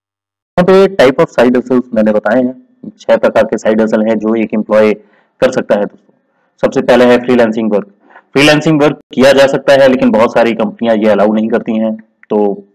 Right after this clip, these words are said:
कुछ लोगों के लिए है, कुछ लोगों के लिए नहीं है। Freelancing work के लिए बहुत सारी websites हैं, अ, अगर आप लोग चाहेंगे तो उसके लिए मैं एक छोटा सा वीडियो बना दूंगा,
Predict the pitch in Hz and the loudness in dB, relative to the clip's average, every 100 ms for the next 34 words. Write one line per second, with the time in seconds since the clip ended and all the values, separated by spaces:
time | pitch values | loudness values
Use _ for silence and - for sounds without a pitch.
0 | _ 139 127 123 123 120 117 110 113 110 | _ -4 0 0 2 0 -2 -2 -4 -6
1 | - 101 101 101 98 104 113 110 110 _ | -8 -8 -6 -6 -6 -4 -2 -2 -4 _
2 | - _ - 123 120 127 117 110 113 - | -20 _ 0 2 2 0 -2 -2 -2 -2
3 | 110 110 104 110 110 107 104 - 110 110 | -2 -2 0 -2 0 -2 -4 -4 -6 -4
4 | 113 110 107 - _ _ 117 104 104 110 | -2 -2 -4 -10 _ _ -2 0 0 -2
5 | 104 101 - 104 - _ _ 110 110 107 | -2 -2 -2 -6 -10 _ _ -6 -2 -2
6 | 107 104 - 110 104 104 101 101 98 101 | -4 -8 -6 -4 -2 -2 -6 -8 -8 -6
7 | 104 101 104 101 104 104 | -4 -4 -6 -4 -6 -4